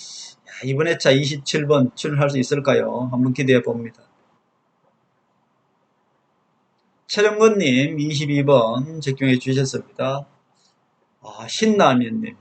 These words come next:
야, 신라면 맛있죠? 십 번 적용해 주셨고요. 역시 많은 분들이 댓글로 이렇게 의견 교환해 주셨습니다. 양원석님 십육 번 깔끔하게 적용해 주셨네요.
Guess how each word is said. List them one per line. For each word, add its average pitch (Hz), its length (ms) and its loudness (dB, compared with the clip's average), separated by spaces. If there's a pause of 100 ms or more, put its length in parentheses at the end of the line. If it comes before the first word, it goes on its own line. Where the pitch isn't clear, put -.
(100)
야, 107 260 -6
신라면 127 880 -4
맛있죠? 123 640 -4
십 190 260 -4
번 143 380 4
적용해 131 400 -2
주셨고요. 123 760 -4
역시 127 600 -8 (320)
많은 135 280 -8
분들이 123 380 -6 (360)
댓글로 135 760 -6 (120)
이렇게 127 280 -8
의견 135 500 0
교환해 131 500 4
주셨습니다. 131 920 -4 (1400)
양원석님 175 580 2
십육 156 420 -6
번 127 520 2
깔끔하게 135 460 2
적용해 127 420 -2
주셨네요. 131 760 0